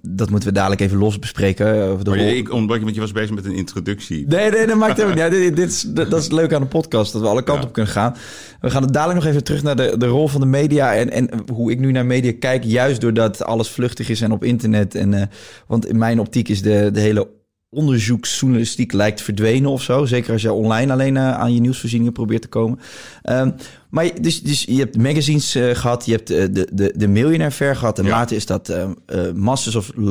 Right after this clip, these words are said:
Speaker 2: Luxury
Speaker 1: geworden.
Speaker 2: geworden, ja. En ik heb het nu weer veranderd, dat ga ik je, dat ik je zo wel uitleggen.
Speaker 1: Ja,
Speaker 2: Ja.
Speaker 1: dat moet je me allemaal uitleggen. Maar je bent, eh, ja, je bent bovenal gewoon ondernemer. Eh,
Speaker 2: Ja.
Speaker 1: ja, kun je, kun je, kun je ons mee terugnemen in de tijd? Wa-, wanneer begon het ondernemerschap voor jou? En wat zijn jouw fascinaties en... en, en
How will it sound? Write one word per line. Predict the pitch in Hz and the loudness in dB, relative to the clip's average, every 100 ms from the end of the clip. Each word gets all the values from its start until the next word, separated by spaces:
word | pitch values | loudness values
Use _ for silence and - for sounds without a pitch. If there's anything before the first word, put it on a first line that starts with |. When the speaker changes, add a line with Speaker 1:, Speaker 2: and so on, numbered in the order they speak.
| 135 | 0
Speaker 2:
Luxury | - 170 | 0 0
Speaker 1:
geworden. | 170 156 156 180 | 0 2 2 0
Speaker 2:
geworden, | 151 95 76 | -2 -6 -8
ja. | - 82 | -10 -10
En | |
ik | 85 | -10
heb | 87 | -10
het | 87 | -8
nu | 87 | -8
weer | 80 76 | -6 -8
veranderd, | - 71 73 80 | -10 -12 -10 -12
dat | - | -16
ga | 78 | -20
ik | - | -20
je, | 65 - | -20 -18
dat | 71 | -20
ik | - | -18
je | |
zo | 73 69 | -16 -14
wel | 67 64 | -14 -14
uitleggen. | 65 - 67 113 | -16 -20 -6 -2
Speaker 1:
Ja, | 123 95 - - | -2 -2 -6 -6
Speaker 2:
Ja. | |
Speaker 1:
dat | 117 120 | -4 0
moet | 143 | -2
je | 143 | 0
me | 127 | 2
allemaal | 127 123 | 2 2
uitleggen. | 120 113 107 107 | 2 2 2 0
Maar | 123 | 2
je | 139 | 2
bent, | 143 135 | 0 0
eh, | 131 123 | 2 2
ja, | 104 | 2
je | 123 131 | 2 2
bent | 143 | 2
bovenal | 143 151 147 135 | 2 2 0 0
gewoon | 127 123 | 0 0
ondernemer. | - 131 120 123 127 110 110 - | 2 2 4 2 2 2 2 0
Eh, | 113 117 | 0 0
Speaker 2:
Ja. | 69 - - - _ _ | -4 -12 -20 -20 _ _
Speaker 1:
ja, | - | -6
kun | 131 - | -2 0
je, | 220 | -2
kun | - 196 | 0 0
je, | 196 196 | 2 2
kun | 185 | 2
je | 185 | 2
ons | 165 | 2
mee | 170 160 | 2 2
terugnemen | 165 180 160 151 143 | 0 0 2 2 2
in | |
de | 127 | 0
tijd? | 156 151 120 | 0 0 2
Wa-, | 131 | 0
wanneer | 127 147 147 | 2 2 2
begon | 139 - 139 131 131 - - | 0 0 2 2 0 -6 -12
het | 110 | -6
ondernemerschap | - 139 135 147 143 - 123 - | 0 2 4 2 0 0 -2 0
voor | 113 | 0
jou? | 110 107 | 2 4
En | 113 | 2
wat | 123 | 0
zijn | - 131 | 0 0
jouw | 120 | 0
fascinaties | 131 127 123 127 127 123 107 | -2 -2 0 0 0 -2 0
en... | 101 101 | 2 0
en, | 73 98 | 0 0
en | 71 107 | 2 0